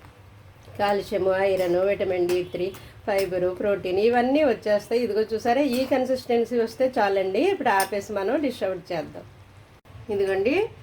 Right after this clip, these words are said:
ఆపేసిన తర్వాత మనము ఒక బౌల్లోకి, అందమైన బౌల్లోకి షిఫ్ట్ చేసుకుంటే బాగుంటుందండి. ఆ, పైన మీరు కావాలంటే నేతితో వేయించుకుని జీడిపప్పు కూడా వేసుకోవచ్చు. అలాగే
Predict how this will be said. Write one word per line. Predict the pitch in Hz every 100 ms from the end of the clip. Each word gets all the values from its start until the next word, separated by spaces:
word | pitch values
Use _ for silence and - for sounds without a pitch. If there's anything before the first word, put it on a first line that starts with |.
| - -
ఆపేసిన | 185 247 233 - 226
తర్వాత | 220 196 196 202
మనము | 190 185 214 339 392
ఒక | -
బౌల్లోకి, | 202 190 190 196 202 190 285 427 - - - -
అందమైన | 196 208 220 240 247
బౌల్లోకి | 220 196 196 196 202 247
షిఫ్ట్ | 226 - -
చేసుకుంటే | 202 196 - 180 233 403 - - -
బాగుంటుందండి. | 196 185 190 190 214 196 190 185 202 370 - - - - - -
ఆ, | 180 180 175 202
పైన | 226 269 302
మీరు | 285 254 254 247
కావాలంటే | 208 208 220 220 214 370 427 - - -
నేతితో | 208 214 247 247 254
వేయించుకుని | 226 202 208 202 - 202 196 196
జీడిపప్పు | 180 196 196 214 208 208
కూడా | 208 214 302
వేసుకోవచ్చు. | 233 196 - 185 175 160 - 165 165 160 - - - -
అలాగే | 175 180 185 190 185